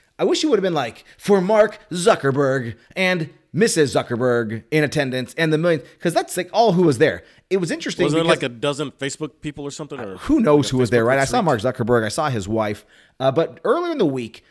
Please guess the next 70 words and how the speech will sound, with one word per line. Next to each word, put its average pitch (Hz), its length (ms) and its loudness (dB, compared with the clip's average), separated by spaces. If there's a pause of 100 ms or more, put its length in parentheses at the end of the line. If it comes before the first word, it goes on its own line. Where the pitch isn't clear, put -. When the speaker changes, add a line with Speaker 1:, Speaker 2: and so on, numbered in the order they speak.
(140)
Speaker 1:
we 135 120 -2
got 185 240 -2
to - 60 -20
the, 214 80 0
we 170 120 -2
heard, 226 420 -4
and 151 100 -6
we 196 60 -6
talked 247 140 -6
about 156 120 -6
this 131 140 -12
last 107 180 -8
week, 120 200 -6
that 120 180 -6
the 123 80 -4
media 247 500 -6
and 147 120 -10
the 131 60 -6
fans 135 420 -6
were 117 100 -6
not 135 280 -8
gonna 160 160 -6
be 143 100 -4
allowed 104 460 -4 (280)
to 156 120 0
the 139 80 -2
fight. 82 260 -8 (260)
They 151 100 2
were 143 120 2
not 160 200 -2
gonna 170 140 -2
be 151 80 0
able 139 140 2
to 104 180 -2
be 117 200 -4
there 156 200 2
in 117 180 -8
person. 113 500 -2 (240)
Dana 170 240 2
White 160 160 0
was 135 140 -4
asked 139 280 -6
about 139 220 0
it 143 100 -4
after, 120 420 -4
uh, 107 140 0
Tuesday 131 280 -2
Night 131 140 -4
Contender 147 360 0
Series. 147 280 -4
And 139 40 -4
he 127 60 -6
says, 139 140 -8
"Guys, 269 340 -4 (340)
you 214 120 -4
work 196 180 2
hard. 101 180 0
We're 131 100 -2
gonna 147 120 0
give 127 200 0
you 127 40 4
the 120 100 -2
night 110 180 -2
off." 67 240 -12 (340)
And, 135 340 -2
uh, 131 160 2
and 135 120 -2
then 240 100 0
on 143 220 0
Wednesday, 110 600 0